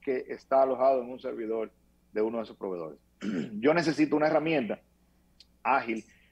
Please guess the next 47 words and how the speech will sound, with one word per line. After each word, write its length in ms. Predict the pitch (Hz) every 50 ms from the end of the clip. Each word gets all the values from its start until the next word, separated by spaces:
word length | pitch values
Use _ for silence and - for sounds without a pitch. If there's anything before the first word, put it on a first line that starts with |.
| _ _
que 80 | 139
me 120 | 131 131 123
permita 360 | 131 131 123 131 135 127 143
llegar 600 | 131 127 123 120 107 98 120 139 147 135 - - -
a 100 | - 113
esa 160 | 110 - -
evidencia, 400 | 127 123 123 113 110 104 - 110
porque 300 | - - 107 98 - 123
esa 140 | 127 - 160
evidencia 380 | 143 143 143 135 131 120 - 127
es 60 | 120
la 120 | 120 117
que 60 | 107 113
me 80 | 110
va 100 | 107 107
a 80 | 110 -
permitir 400 | 123 110 110 107 98 - 110 117
a 60 | 117
mí 180 | 110 101 104 104 _ _ _ _ _ _ _
continuar 420 | - 104 101 95 104 98 95 98
mi 60 | 107
investigación 680 | 113 110 110 - - 107 110 107 - 110 107 113 127 - -
y, 320 | - 107 113 123 123 123 - _ _ _ _ _ -
eh, 220 | 110 107 101 -
conectar 640 | - 123 117 117 113 101 - - 127 127 131 113 -
posiblemente 560 | 107 98 - 117 107 110 110 117 120 107 -
a 20 | 107
la 80 | 104
persona 320 | - 98 - - 107 101 101
que 80 | 95
comete 320 | 87 98 95 98 92 92 104
el 60 | 95
delito. 340 | 92 87 82 82 - - - _ _ _ - - _ _ _
¿Qué 160 | - 170 175
busca 580 | 185 180 185 185 180 - - 170 156 139 - - -
ese 220 | 151 143 - 151
segundo 360 | 127 151 143 143 151 143 135
protocolo 420 | - 127 120 - 127 - 127 127 127
adicional 460 | 123 120 - 123 117 120 117 107 -
que 100 | - 110
nosotros 300 | 101 98 117 113 123 135 131
empezamos 420 | 117 117 - - 127 131 131 123
a 40 | -
transponer 600 | - 117 117 110 - _ - 95 98 110 120 117
a 60 | 117
la 140 | 110 104 95
ley, 320 | 98 107 110 110 104 -